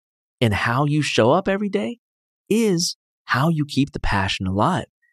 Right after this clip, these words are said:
How do you keep yourself motivated to continue to grow and give back and do impactful things in terms of even conversations, uh, with your neighbors or people or any,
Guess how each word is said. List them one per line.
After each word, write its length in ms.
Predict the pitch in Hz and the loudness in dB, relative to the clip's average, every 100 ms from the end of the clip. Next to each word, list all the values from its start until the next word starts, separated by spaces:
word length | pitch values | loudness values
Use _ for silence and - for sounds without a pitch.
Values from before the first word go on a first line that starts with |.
| _ | _
How 260 | - 127 180 | -4 0 0
do 80 | 202 | 0
you 160 | 196 170 | -2 0
keep 280 | 165 156 | -2 0
yourself 320 | 151 139 135 107 | -2 0 0 0
motivated 600 | 101 113 120 104 95 - | 2 4 4 2 -2 -4
to 100 | 95 | -6
continue 560 | - 110 110 143 175 127 | -2 0 4 4 4 2
to 80 | |
grow 520 | 98 95 104 117 110 98 - - - | -2 0 2 4 4 0 -8 -14 -4
and 120 | 107 | -2
give 280 | 107 127 95 | 2 0 2
back 280 | 104 117 107 | 0 0 -2
and 140 | 98 | -2
do 220 | 92 123 123 | 0 0 0
impactful 800 | 107 117 123 110 - - 110 104 | -2 2 2 2 -4 0 2 2
things 440 | - 120 131 95 - - - | 2 2 2 0 -4 -10 -6
in 120 | 113 | 0
terms 200 | 135 165 | 2 2
of 120 | 175 - - - | 0 -2 -14 -2
even 220 | 233 285 | 0 0
conversations, 920 | - 233 233 240 208 277 - 104 - - _ - 139 | -2 -2 0 0 2 0 0 -4 -6 -14 _ -2 2
uh, 220 | 127 113 | 2 4
with 260 | 147 143 - _ _ | 2 0 -10 _ _
your 140 | 98 104 | -2 4
neighbors 480 | 143 190 143 104 92 | 6 6 4 2 0
or 100 | 104 | 0
people 640 | - 196 170 131 110 - | 0 0 4 6 6 4
or 320 | 110 107 98 - _ - | 4 4 2 -2 _ -4
any, 360 | 165 226 208 | 0 0 -2